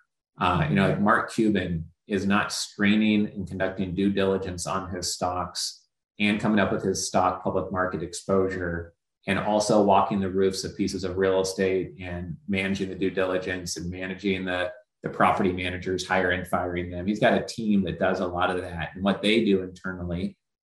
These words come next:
is specific to who they are, as it should be. And so when you, if you're raising capital and you go and meet with an investor, you need to figure out where they are in these boxes and how you can add value,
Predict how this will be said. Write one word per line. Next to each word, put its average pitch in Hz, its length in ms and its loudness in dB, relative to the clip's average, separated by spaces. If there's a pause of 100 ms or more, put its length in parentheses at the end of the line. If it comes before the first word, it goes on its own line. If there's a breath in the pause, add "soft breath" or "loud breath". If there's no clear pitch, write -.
is 107 140 -2
specific 98 480 0
to 87 60 -2
who 92 200 2
they 98 300 2
are, 87 520 -2
as 90 160 -2
it 82 140 -4
should 107 220 0
be. 78 280 -4 (400)
And 98 160 4
so 101 240 6
when 98 180 6
you, 139 340 2 (240)
if 110 140 -8
you're 120 120 4
raising 117 320 2
capital 104 640 2
and 95 100 -6
you 98 120 -6
go 98 140 4
and 98 100 2
meet 98 120 -2
with 104 100 -10
an 92 100 -8
investor, 90 600 0
you - 60 -8
need 110 140 -2
to 104 60 -2
figure 104 280 -2
out 98 200 4
where 98 160 2
they 101 160 0
are 95 260 0
in 90 80 -4
these 90 200 -8
boxes - 480 -6
and 92 140 -6
how 92 180 -2
you 92 60 -2
can 95 160 -6
add 87 220 -2
value, 92 440 -2